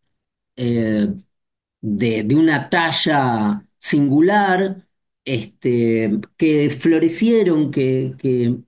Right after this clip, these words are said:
que desenvolvieron sus, este, sus competencias, este, intelectuales, este, durante la misma época que Spinoza. Eh, de hecho,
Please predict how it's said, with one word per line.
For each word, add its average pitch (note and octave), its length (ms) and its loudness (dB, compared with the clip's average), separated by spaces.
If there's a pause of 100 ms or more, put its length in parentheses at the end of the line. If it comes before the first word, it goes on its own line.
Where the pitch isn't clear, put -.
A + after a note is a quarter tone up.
(120)
que C#3 140 0
desenvolvieron C#3+ 1200 0 (260)
sus, B2 1120 -4 (520)
este, - 440 -14
sus - 260 -8
competencias, B2+ 1800 -2 (680)
este, A2+ 380 -6
intelectuales, F3 1500 0 (440)
este, C3 280 -4
durante C#3 400 0
la C#3+ 100 0
misma D3+ 440 2
época D3 580 -2
que B2+ 100 -4
Spinoza. A2 800 -2 (680)
Eh, D#3+ 280 0
de D#3+ 220 2
hecho, B3+ 600 -2